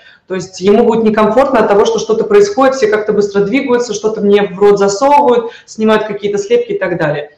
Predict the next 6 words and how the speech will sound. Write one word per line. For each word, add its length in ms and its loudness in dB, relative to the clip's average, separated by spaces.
Я 160 2
всё 180 0
комментирую, 760 2
но 300 4
не 460 2
чрезмерно. 600 -6